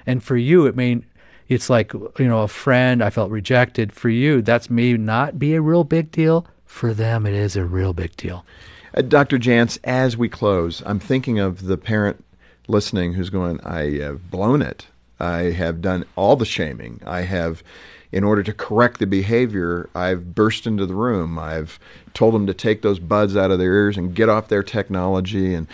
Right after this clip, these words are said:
Speaker 2: things are gonna be different now. So go take out the
Speaker 1: <laughs>
Speaker 2: trash and
Speaker 1: Right.
Speaker 2: wash the car
Speaker 1: Right.
Speaker 2: and get ready for church 'cause we're leaving in thirty minutes." And,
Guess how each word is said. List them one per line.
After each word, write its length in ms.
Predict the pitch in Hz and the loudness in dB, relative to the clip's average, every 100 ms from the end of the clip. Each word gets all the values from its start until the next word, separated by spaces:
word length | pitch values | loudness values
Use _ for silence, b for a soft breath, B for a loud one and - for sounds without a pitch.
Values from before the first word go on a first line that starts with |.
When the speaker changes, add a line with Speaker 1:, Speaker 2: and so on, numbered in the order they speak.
| B B | B B
Speaker 2:
things 300 | - 127 127 | 0 2 4
are 60 | 117 | 2
gonna 180 | 113 110 | 0 0
be 120 | 107 | 0
different 500 | 95 107 - 110 - | 2 0 2 -4 -2
now. 420 | 98 101 98 98 - B - | -2 -2 -2 -2 -6 B -6
So 160 | - | -2
go 200 | 85 113 | 2 4
take 240 | 131 135 120 | 4 2 2
out 160 | 117 | 2
the 100 | 113 | 2
Speaker 1:
<laughs> 100 | 147 | 2
Speaker 2:
trash 320 | 135 113 113 101 | 4 4 4 2
and 80 | 107 | 0
Speaker 1:
Right. 80 | |
Speaker 2:
wash 260 | 107 113 120 | 2 2 0
the 80 | 110 | -6
car 380 | - 110 101 107 | -2 2 4 4
Speaker 1:
Right. 200 | 135 110 | 4 2
Speaker 2:
and 200 | 90 92 | -4 0
get 140 | 120 | 2
ready 180 | 127 117 | 4 4
for 160 | 117 104 | 2 -2
church 400 | - 117 107 - | -2 0 0 -2
'cause 140 | 98 | -4
we're 100 | 90 | -2
leaving 280 | 98 107 104 | 0 2 0
in 120 | 101 | -2
thirty 280 | 95 101 98 | 0 2 2
minutes." 520 | 95 98 98 98 - 87 | 0 0 -2 -4 -6 -4
And, 180 | 87 | -4